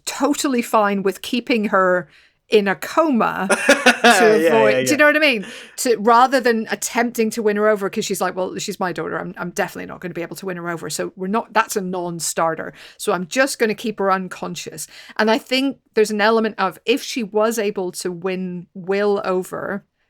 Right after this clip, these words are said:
Speaker 1: maybe then there's a way to wake Lyra up and not have her immediately scarp her.
Speaker 2: Yeah, I think it's a good
Speaker 1: You know?
Speaker 2: play, but, uh,
Speaker 1: It's not a bad play. Yeah, it's probably the only play, actually. Who else would Lyra trust?
Speaker 2: Well, exactly. But unfortunately, she has,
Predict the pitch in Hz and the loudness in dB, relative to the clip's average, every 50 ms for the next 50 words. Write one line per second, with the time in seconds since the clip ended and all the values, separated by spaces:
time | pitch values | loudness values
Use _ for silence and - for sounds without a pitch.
0 | _ _ - 190 190 190 202 196 196 202 208 208 220 208 196 156 196 180 190 190 | _ _ -8 -4 -2 0 2 2 2 2 2 0 -2 -2 -2 0 -2 -2 -2 -2
1 | 185 185 180 165 190 175 175 170 185 175 175 185 185 170 - - 190 185 175 156 | -2 -2 -2 -2 -2 -4 -2 -2 -2 -2 0 -2 -2 -4 -6 -4 -4 -4 -4 -6
2 | 156 _ - 190 180 185 190 185 185 185 175 175 175 170 170 - - 180 - - | -10 _ -10 -4 -2 -2 -2 -2 -4 -4 -2 -2 0 0 -2 -2 -4 -4 -4 -6
3 | 190 175 180 180 - - - 185 180 - 185 180 175 175 180 180 185 202 196 190 | -8 -6 -6 -6 -6 -6 -6 -8 -8 -6 -4 -4 -4 -2 -2 -2 -2 -2 -4 -6
4 | 196 - 185 180 - - 175 165 - - - 175 160 160 156 156 - - - _ | -6 -6 -6 -8 -6 -6 -8 -8 -8 -8 -4 -4 -4 -4 -4 -6 -10 -14 -14 _
5 | - _ _ _ 123 120 107 92 - - _ _ _ _ - 160 160 220 - 147 | -20 _ _ _ -6 -4 -4 -4 -6 -10 _ _ _ _ -6 0 0 2 0 0
6 | - 143 - 151 143 143 - 135 131 123 - 165 160 _ _ _ _ _ _ _ | -2 -4 0 0 0 0 0 0 0 0 0 -4 -6 _ _ _ _ _ _ _
7 | _ - 113 110 104 104 - 285 - - 294 302 320 330 330 285 285 277 277 277 | _ -8 -6 -6 -6 -4 -4 -2 -2 2 2 2 2 2 2 2 2 0 2 0
8 | 285 285 240 175 190 214 214 - - 302 311 - 214 226 220 240 302 349 311 - | 0 0 2 0 -2 -4 -4 0 0 0 0 2 2 2 2 2 2 0 -2 -4
9 | - - 151 151 143 170 175 - 196 202 196 - - 175 170 - 170 214 226 214 | -4 -6 -8 -8 -8 -8 -6 -2 -2 -2 -2 -4 -8 -8 -8 -4 -2 0 2 2
10 | 214 208 - 196 196 185 190 185 185 180 180 180 170 175 165 _ _ _ _ _ | 0 0 -2 -4 -4 -2 0 0 0 0 -2 -2 -4 -8 -10 _ _ _ _ _
11 | _ _ _ - - - - 196 226 320 - - - - - - - - _ _ | _ _ _ -16 -12 -6 -2 0 0 0 -2 -4 -6 -6 -8 -10 -16 -20 _ _
12 | _ - 147 131 110 98 92 - 104 101 - - - - _ _ _ - 131 123 | _ -8 -6 -6 -4 -6 -8 -14 -16 -18 -18 -20 -20 -20 _ _ _ -6 -4 -4
13 | 123 120 - 135 127 120 - - 120 113 113 110 107 101 - - - 113 104 98 | -4 -2 0 0 0 0 0 -4 -6 -6 -8 -8 -10 -10 -12 -10 -10 -10 -10 -12
14 | 98 101 95 92 - - - | -12 -14 -14 -16 -18 -18 -20